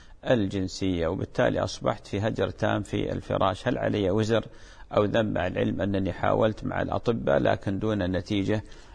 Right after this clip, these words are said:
آه، إيجابية؟" يا أبا عمر الكومي من مصر بني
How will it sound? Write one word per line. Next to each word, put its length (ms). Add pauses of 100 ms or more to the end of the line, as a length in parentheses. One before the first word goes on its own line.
(160)
آه، 200 (140)
إيجابية؟" 680
يا 320
أبا 180
عمر 540 (320)
الكومي 540
من 200
مصر 340
بني 400